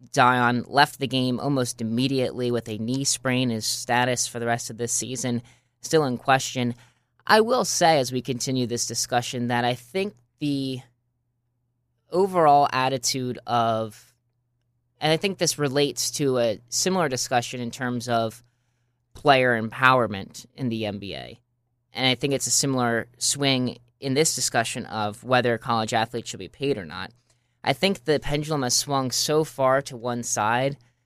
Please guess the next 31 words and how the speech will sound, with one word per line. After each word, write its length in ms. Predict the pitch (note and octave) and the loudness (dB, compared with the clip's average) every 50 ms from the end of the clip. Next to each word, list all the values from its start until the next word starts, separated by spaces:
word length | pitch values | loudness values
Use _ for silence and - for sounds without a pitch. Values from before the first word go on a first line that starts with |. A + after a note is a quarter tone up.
| _ _ _ | _ _ _
that 340 | D3 C#3+ D#3 D3+ C#3+ - - _ | 0 4 4 4 4 2 -4 _
we 220 | D#3 D#3+ D#3 D3+ | -4 0 0 0
do 320 | C3+ - - E3+ F#3+ G3+ F3+ | 0 -2 -2 -2 -2 -4 -6
forget 600 | - - D3+ C#3 B2 A2 C#3+ C3+ B2 A#2 - - _ _ _ _ - | -4 0 0 0 0 2 2 2 2 2 -2 -6 _ _ _ _ -2
that 240 | - C3+ C3 - - | 0 0 0 0 0
this 260 | - D#3 D3 - - | 0 2 2 2 2
is 460 | D3 C3+ C3 B2+ B2 A#2 - - - - _ _ _ _ _ _ _ _ _ - | 2 0 0 0 0 0 0 0 0 -4 _ _ _ _ _ _ _ _ _ -4
a 140 | C#3 C#3 A#2+ - _ - | -4 -4 -4 -4 _ -8
decent, 560 | C#3 C#3 B2+ - - C3 A2+ - - - - - _ _ _ - - - - | -4 -2 0 0 0 0 0 -2 -4 -12 -18 -18 _ _ _ -20 -20 -12 -2
good 260 | - D3 C#3+ C3 A#2+ | 2 4 4 4 2
situation 920 | B2 - - C#3+ B2 - - B2+ A#2 A#2 A#2 A#2 A#2 - - D2+ - - - | 0 -2 -2 -2 -2 -4 -4 -6 -2 -2 -2 -2 -2 -6 -10 -12 -14 -14 -12
for 100 | - B2+ | -6 -4
a 60 | A2+ | -4
lot 200 | G2+ E2+ E2 D#2+ | -2 -4 -6 -8
of 100 | F#2 - | -10 -14
these 200 | - - - - | -16 -14 -14 -14
guys. 300 | - - - - E3 E3+ | -14 -14 -14 -10 -8 0
Now, 240 | F3 F#3 F#3 F3+ F#3 | 4 6 6 6 6
is 240 | - - G3 E3+ E3+ | 4 2 2 4 4
it 80 | F3+ | 4
as 220 | E3+ D#3+ D3 C#3+ - | 4 4 2 0 -4
good 420 | - - D3+ D#3+ E3 E3 D#3 - - | -4 0 2 4 4 4 0 -2 -10
as 400 | - B2+ C3+ C3 B2+ B2+ B2+ - | -4 0 0 2 2 0 -2 -6
going 340 | - - C3+ C3+ C3+ C3+ C3 | -6 -2 -2 0 0 0 -2
straight 460 | B2 - - - C3 C3 C3 - - | -4 -6 -6 -4 -4 -4 -4 -4 -6
to 100 | - D3+ | -10 -10
the 160 | B2 B2+ A#2 A#2 | -8 -4 -2 0
N 160 | A#2+ B2+ A#2 | 0 0 -2
B 180 | A#2 A2+ A#2 | -2 -2 0
A 320 | A#2+ C3 C3 C3+ C#3 C#3 C3+ _ _ _ _ _ _ _ - | 2 2 2 2 2 0 -4 _ _ _ _ _ _ _ -6
and 480 | - A#2+ A#2 A2 G#2+ G#2+ G#2 F#2 - | -4 -2 -2 0 -2 -4 -6 -8 -10